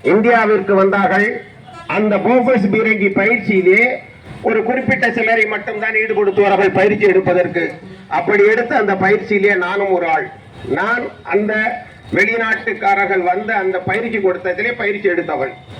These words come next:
அவர்கள் ஏதோ ஒரு முறைப்படி எங்களுக்கு சிலவற்றையெல்லாம் சொல்லிக் கொடுத்தார்கள். அதை இயக்குவதை பற்றியெல்லாம் சொல்லிக் கொடுத்தார்கள். இறுதியிலே கன் லேவ் ஆகணும். அவர் ஒரு மெத்தடு சொல்லி அவங்க எங்களுக்கு வந்து டைம் கொடுத்தாங்க. அந்த டைம் படி பார்த்தீங்கன்னா ஒரு முப்பது நிமிஷமாவது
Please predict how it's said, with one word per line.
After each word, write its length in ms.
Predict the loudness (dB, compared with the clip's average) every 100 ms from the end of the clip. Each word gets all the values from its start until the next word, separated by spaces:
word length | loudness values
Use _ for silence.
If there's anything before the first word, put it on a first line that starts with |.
| -14 -14 -14 -14 -10
அவர்கள் 480 | -4 0 2 2 2
ஏதோ 220 | 2 2
ஒரு 240 | 2 2 2
முறைப்படி 440 | 0 -2 0 0
எங்களுக்கு 380 | 2 2 0 -2
சிலவற்றையெல்லாம் 760 | -2 0 0 0 0 0 0
சொல்லிக் 280 | 0 2 2
கொடுத்தார்கள். 440 | 2 0 -2 0 -2
அதை 240 | -2 2
இயக்குவதை 460 | 4 4 4 4 2
பற்றியெல்லாம் 460 | -2 0 0 0 0
சொல்லிக் 260 | -2 -2
கொடுத்தார்கள். 500 | -2 -2 -2 -2 -4 -8 -16 -20 -20 -20 -20 -18 -16 -16 -6
இறுதியிலே 580 | 0 0 2 2 2 2
கன் 160 | 0 2
லேவ் 420 | 0 0 2 2 2
ஆகணும். 220 | 0 -2 -4 -18 -20 -20 -20 -20 -20 -20 -20 -6
அவர் 220 | 2 4
ஒரு 260 | 4 4 2
மெத்தடு 360 | 2 0 2 2
சொல்லி 280 | 2 2
அவங்க 240 | 0 2 0
எங்களுக்கு 360 | -2 -2 -2
வந்து 280 | -2 0 -2
டைம் 240 | -2 -4 -4
கொடுத்தாங்க. 400 | -4 -4 -4 -4
அந்த 200 | -2 -4
டைம் 280 | -2 -2 0
படி 180 | 0 0
பார்த்தீங்கன்னா 540 | 0 -2 2 2 4
ஒரு 120 | 2
முப்பது 480 | 4 2 2 0 2
நிமிஷமாவது 720 | 2 0 2 2 4 2 2